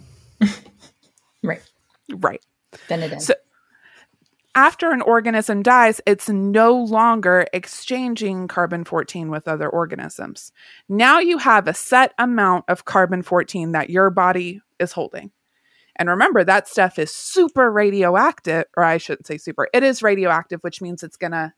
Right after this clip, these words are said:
Speaker 2: decay. It's gonna
Speaker 1: Mm-hmm.
Speaker 2: decay back into nitrogen fourteen. And that's where we get into the topic of half-lives. I think we kinda mentioned half-lives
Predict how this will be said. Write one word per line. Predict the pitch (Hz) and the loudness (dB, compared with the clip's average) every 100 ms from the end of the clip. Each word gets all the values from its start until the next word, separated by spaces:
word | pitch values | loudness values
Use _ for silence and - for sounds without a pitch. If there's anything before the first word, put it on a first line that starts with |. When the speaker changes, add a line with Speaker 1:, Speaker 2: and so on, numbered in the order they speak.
| _ | _
Speaker 2:
decay. | 170 - - - _ _ _ _ _ _ _ | -14 -14 -18 -20 _ _ _ _ _ _ _
It's | - | -4
gonna | 180 175 | -2 -2
Speaker 1:
Mm-hmm. | |
Speaker 2:
decay | 170 - 185 190 | -4 -2 2 2
back | 185 170 - | 2 0 -2
into | 160 - 170 | -10 -8 -8
nitrogen | 165 151 147 170 147 156 | -6 -8 -10 -12 -12 -10
fourteen. | - - - - - _ _ _ _ _ _ _ _ _ _ _ 233 | -14 -14 -20 -20 -20 _ _ _ _ _ _ _ _ _ _ _ 0
And | 254 | 4
that's | 302 403 - | 4 2 2
where | 254 247 233 226 | 6 8 8 4
we | 214 | 2
get | 185 185 175 | 4 4 2
into | 175 185 | -4 -2
the | 180 180 | -2 0
topic | 156 165 175 - 156 | 0 -2 -4 -4 -2
of | 151 147 - _ _ 508 | 0 -2 -6 _ _ -4
half-lives. | - - - - - - _ _ _ _ _ _ _ _ _ _ _ _ _ _ | -2 -10 -12 -16 -18 -20 _ _ _ _ _ _ _ _ _ _ _ _ _ _
I | - | -10
think | 208 190 | -6 -4
we | 196 | -2
kinda | 185 202 190 185 | -2 -2 0 0
mentioned | 196 196 208 196 | -2 0 0 0
half-lives | 196 196 196 190 190 190 - | -2 0 2 4 4 2 -6